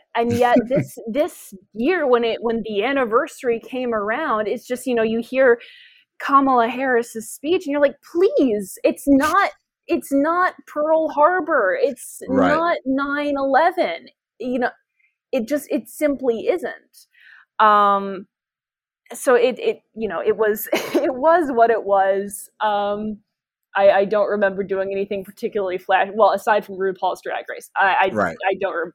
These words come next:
Speaker 1: recall doing anything to, to commemorate it, no.
Speaker 2: Like,
Speaker 1: Uh,
Speaker 2: hey.
Speaker 1: but the, yeah, that's a perfect example of how you, of how you kind of turn someone away from a sentiment that they're legitimately experiencing just by hyperbolizing the event.
Speaker 2: Mm.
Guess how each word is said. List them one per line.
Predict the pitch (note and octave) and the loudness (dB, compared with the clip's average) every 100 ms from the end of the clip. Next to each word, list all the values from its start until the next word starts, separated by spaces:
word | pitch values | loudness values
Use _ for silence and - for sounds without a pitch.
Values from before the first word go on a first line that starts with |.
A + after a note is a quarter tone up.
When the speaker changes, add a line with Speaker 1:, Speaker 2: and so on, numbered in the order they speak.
| _ | _
Speaker 1:
recall | F#3+ F#3+ F3+ | -8 -4 -4
doing | F3+ F3+ F3+ | -4 -8 -6
anything | F3+ F3 F3+ - | -10 -10 -12 -6
to, | F3 | -6
to | - G3+ | -6 -14
commemorate | G3 F#3+ F#3+ F3 F3 - | -14 -12 -10 -10 -10 -8
it, | - - | -10 -10
no. | A#3 F#3+ - - _ | -8 -6 -8 -12 _
Speaker 2:
Like, | F#3+ C#2+ C#2 C2+ | -2 -2 -2 0
Speaker 1:
Uh, | G3+ | 2
Speaker 2:
hey. | G3+ | 2
Speaker 1:
but | G3 | -2
the, | G#3+ _ | -6 _
yeah, | A3 A#3+ | -2 0
that's | G3+ G#3+ | 0 0
a | |
perfect | D4+ B3+ | -2 -2
example | A#3 A#3+ B3+ A3 | -4 -6 -4 -2
of | G#3 | -2
how | A#3+ | -2
you, | A#3 G#3+ | -2 -6
of | G#3+ | -2
how | B3+ | -2
you | B3 | -2
kind | - B3 | -4 -4
of | G#3+ | -4
turn | - - B3+ C#4 | -8 -6 -2 -2
someone | B3 B3 A#3 G#3+ | -2 -2 0 0
away | F#3+ F3+ C4+ F3+ F3+ | 0 0 0 -2 -4
from | G#3 | -6
a | G3+ | -6
sentiment | - D4+ D4 A3 F3 | -2 -4 -4 -8 -6
that | G#3 G3 | -6 -2
they're | A3 G#3+ G#3 - - _ A3 | -2 0 -2 -8 -20 _ 2
legitimately | A#3 A3 A#3 C4 A#3+ A3+ A3 | 2 4 2 2 -4 -4 -4
experiencing | F#3 - - D4+ E4 G3 F#3 - G3 | -4 -8 -10 -6 -6 -8 -10 -12 -8
just | G3+ G#3+ | -10 -4
by | A3+ G3 | 2 2
hyperbolizing | G3 G3+ - A3 A3 G3+ E3 F3+ F#3 E3 | 4 0 0 0 2 4 2 0 -8 -10
the | - | -10
event. | - F2+ - | -10 -12 -6
Speaker 2:
Mm. | G2+ F#2+ F2+ | -4 -2 -4